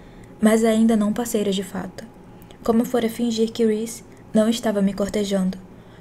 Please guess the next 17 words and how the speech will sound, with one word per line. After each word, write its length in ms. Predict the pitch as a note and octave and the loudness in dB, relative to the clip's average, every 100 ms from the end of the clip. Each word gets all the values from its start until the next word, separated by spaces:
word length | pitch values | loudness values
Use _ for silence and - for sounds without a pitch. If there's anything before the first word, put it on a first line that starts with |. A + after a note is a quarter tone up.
| - | -6
como 240 | G#3+ A#3 | 0 0
fora 240 | - A#3+ | 2 0
me 100 | A#3 | 2
receber 580 | G#3+ G#3 A#3 G#3+ G#3 - - | 0 -2 -2 -2 -4 -6 -6
em 80 | G#3 | -4
seu 140 | G#3+ | -4
pequeno 360 | G3 A3+ A3+ G#3 | -4 -2 -2 -2
círculo. 440 | - F#3+ - F#3+ - F3 - - - - - - - - - - - - - - - - - - - - - - - - - - - - - - - - | -4 -8 -10 -14 -16 -18 -18 -18 -20 -20 -20 -18 -18 -18 -16 -16 -16 -16 -16 -18 -18 -12 -10 -10 -12 -16 -18 -20 -20 -20 -20 -20 -20 -20 -20 -20 -10 0
Não 160 | B3 | 2
sabia 340 | C4 D4 C4 A#3 | 2 0 2 0
quanto 260 | A3+ A3+ C#4 | 2 0 0
tempo 320 | B3+ A#3 A3 | -2 -2 -2
tinha 180 | G#3 F#3+ | -2 -2
se 120 | G3 | -2
passado 440 | A3 A3+ A3+ F#3+ | -4 -4 -2 -2
quando 200 | F#3 F#3 | 0 0
terminamos. 720 | F#3 F#3+ G3+ F#3+ F#3 - - | 2 0 0 0 -2 -6 -14